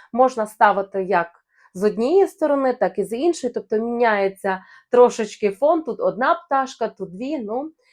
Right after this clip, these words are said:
е, ось така чудова і гарна робота. Наступні робота — це були іграшки в червоно-золотих кольорах. Я собі поставила ціль на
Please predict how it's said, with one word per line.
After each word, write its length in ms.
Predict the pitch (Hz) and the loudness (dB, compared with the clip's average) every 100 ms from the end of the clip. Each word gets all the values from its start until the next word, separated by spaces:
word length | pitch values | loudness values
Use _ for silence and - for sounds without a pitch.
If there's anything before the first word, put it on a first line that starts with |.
| _ - | _ -10
е, 500 | 185 185 185 180 185 - | -6 -4 -4 -6 -8 -2
ось 180 | 240 277 | -2 0
така 520 | 220 - 190 220 269 _ _ _ _ _ - | -4 0 2 4 0 _ _ _ _ _ -16
чудова 480 | - 170 196 208 | -12 -2 -2 -2
і 200 | 269 220 | -4 -6
гарна 500 | 185 180 180 180 190 | -4 0 0 0 -4
робота. 500 | 180 202 165 147 - - _ _ _ _ _ _ _ _ _ _ - - - | -4 -4 -6 -8 -10 -20 _ _ _ _ _ _ _ _ _ _ -20 -14 -2
Наступні 800 | 233 370 - - 240 - 254 269 | 2 2 0 -2 -2 0 0 0
робота — 520 | 277 226 294 294 254 247 | 0 -2 0 2 0 0
це 380 | 262 285 311 339 | 2 4 6 4
були 320 | 269 226 262 | 0 -2 -2
іграшки 680 | 277 - 233 226 269 277 - | -4 -6 -6 -2 -2 -4 -10
в 100 | 285 | -12
червоно-золотих 1080 | - 247 214 233 233 208 185 214 214 220 202 | -4 -2 2 2 2 0 0 -2 0 -2 -2
кольорах. 640 | - 185 165 156 160 247 - | -6 -2 0 4 4 2 0
Я 180 | 214 214 | 2 2
собі 240 | 208 202 | 2 -6
поставила 640 | 208 202 - 220 190 185 180 | -6 -6 0 4 4 4 0
ціль 480 | 180 - 220 285 294 | -4 -8 -4 -4 -2
на 340 | 247 247 254 | 0 0 -2